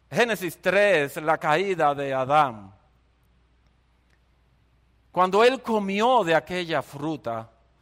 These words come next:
hubo algo que pasó. Él pasó de lo eterno a lo temporal,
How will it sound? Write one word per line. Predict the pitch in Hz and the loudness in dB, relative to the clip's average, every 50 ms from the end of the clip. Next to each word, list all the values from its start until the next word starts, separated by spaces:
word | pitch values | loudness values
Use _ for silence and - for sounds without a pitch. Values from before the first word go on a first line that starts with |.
| _ _ _ _ _ _ _ _ _ _ _ _ _ _ _ _ _ _ - | _ _ _ _ _ _ _ _ _ _ _ _ _ _ _ _ _ _ -16
hubo | 165 175 185 233 226 214 196 | -14 -8 0 2 4 6 6
algo | 175 175 185 190 185 160 135 135 123 117 104 - _ _ _ _ _ | 6 6 6 4 2 -4 -6 -8 -8 -8 -10 -16 _ _ _ _ _
que | - 143 | -12 -12
pasó. | - - 131 120 - - 147 147 143 117 95 87 - _ _ _ _ _ _ _ _ _ _ _ _ _ _ _ _ _ _ _ _ _ _ _ _ _ _ _ _ _ _ _ _ _ _ _ _ _ _ _ _ _ _ _ _ _ _ _ _ _ _ _ _ _ _ _ _ | -6 -6 -6 -6 -6 -6 -4 -4 -4 -4 -8 -12 -20 _ _ _ _ _ _ _ _ _ _ _ _ _ _ _ _ _ _ _ _ _ _ _ _ _ _ _ _ _ _ _ _ _ _ _ _ _ _ _ _ _ _ _ _ _ _ _ _ _ _ _ _ _ _ _ _
Él | - 160 202 | -10 -10 -8
pasó | - 262 247 233 - 220 208 196 | -2 -2 -2 -2 0 -2 -2 0
de | 175 175 165 | 2 0 0
lo | 165 160 165 160 | 2 2 2 2
eterno | 156 151 156 - 226 247 233 190 160 143 139 139 135 131 139 - _ _ _ _ _ _ _ _ _ _ _ _ _ _ _ _ _ _ _ _ - | 0 -2 -2 0 2 2 2 0 -2 -6 -6 -6 -6 -8 -12 -16 _ _ _ _ _ _ _ _ _ _ _ _ _ _ _ _ _ _ _ _ -12
a | - | -8
lo | 135 143 - | -8 -8 -6
temporal, | 151 143 135 - 139 135 147 151 151 110 82 69 | -6 -10 -8 -8 -8 -4 -4 -4 -4 -6 -12 -18